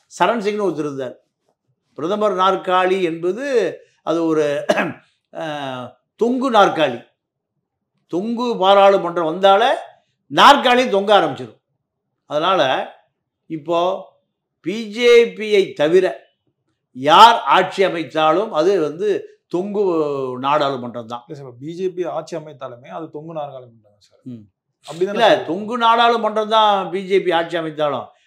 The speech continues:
Speaker 1: ஆனா காங்கிரஸை விட பலமான, அஹ், பலமா இருக்கும். காங்கிரஸ்ல கூட்டணி அதிகம், எண்ணிக்கை அதிகம்,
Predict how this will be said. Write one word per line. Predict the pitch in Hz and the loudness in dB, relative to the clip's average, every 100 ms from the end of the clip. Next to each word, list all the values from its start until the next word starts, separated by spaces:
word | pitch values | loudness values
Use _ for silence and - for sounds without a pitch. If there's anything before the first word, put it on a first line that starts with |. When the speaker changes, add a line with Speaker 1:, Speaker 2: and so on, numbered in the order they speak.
| - | -6
Speaker 1:
ஆனா | 135 165 254 - - _ _ - | -2 0 -2 -4 -18 _ _ 0
காங்கிரஸை | 185 277 330 320 254 | 4 6 8 6 6
விட | 285 311 | 6 6
பலமான, | 254 254 247 240 226 214 196 180 143 - - | 8 6 6 4 6 6 6 4 0 -8 -4
அஹ், | 175 180 | 0 2
பலமா | 160 202 208 | 4 4 6
இருக்கும். | 160 - - _ _ _ - - _ _ _ _ - | 4 0 -12 _ _ _ -16 -16 _ _ _ _ -2
காங்கிரஸ்ல | 147 220 233 220 220 208 - | 2 2 2 -2 2 2 2
கூட்டணி | 214 - 202 180 | -6 -6 -4 -4
அதிகம், | 139 160 120 - _ - | -4 -6 -10 -14 _ -12
எண்ணிக்கை | 151 185 196 160 | -8 -6 -6 -2
அதிகம், | 151 165 151 117 | -2 -2 -4 -8